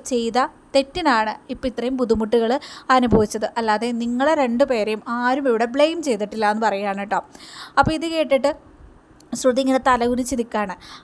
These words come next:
ആ സമയത്ത് ചന്ദ്ര പറയുകയാണ്, "എന്തിനാ ഇവളോട് ഇങ്ങനെ പറയുന്നത്? ഇതിനെല്ലാത്തിനും കാരണം നീ നിൽക്കുന്നവളതാ, ഈ രേവതിയാണ്.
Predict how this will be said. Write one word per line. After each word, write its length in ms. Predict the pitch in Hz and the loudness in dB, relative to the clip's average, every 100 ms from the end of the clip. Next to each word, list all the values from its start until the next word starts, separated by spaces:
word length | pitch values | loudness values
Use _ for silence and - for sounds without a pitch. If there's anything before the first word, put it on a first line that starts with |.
| 262 | 2
ആ 20 | 294 294 | 2 2
സമയത്ത് 400 | 320 285 277 285 285 | 0 0 0 0 0
ചന്ദ്ര 220 | 262 247 285 | -2 0 2
പറയുകയാണ്, 420 | 269 247 254 202 202 - - - - 269 | 2 2 0 -2 -6 -12 -20 -20 -2 0
"എന്തിനാ 200 | 269 349 359 | 2 2 2
ഇവളോട് 300 | 302 311 370 | 6 6 6
ഇങ്ങനെ 160 | 359 359 349 | 2 2 4
പറയുന്നത്? 360 | 339 320 311 - 247 | 2 0 -2 -2 -4
ഇതിനെല്ലാത്തിനും 800 | 262 269 262 269 302 285 294 302 269 | 0 4 6 6 8 6 4 0 4
കാരണം 340 | 247 247 285 294 - | 4 4 0 -4 -8
നീ 80 | 254 262 | -6 -4
നിൽക്കുന്നവളതാ, 580 | 254 - 254 277 233 - - 226 | -2 0 4 4 4 0 -8 -6
ഈ 40 | 233 | 2
രേവതിയാണ്. 560 | 240 233 233 285 254 | 4 4 2 2 0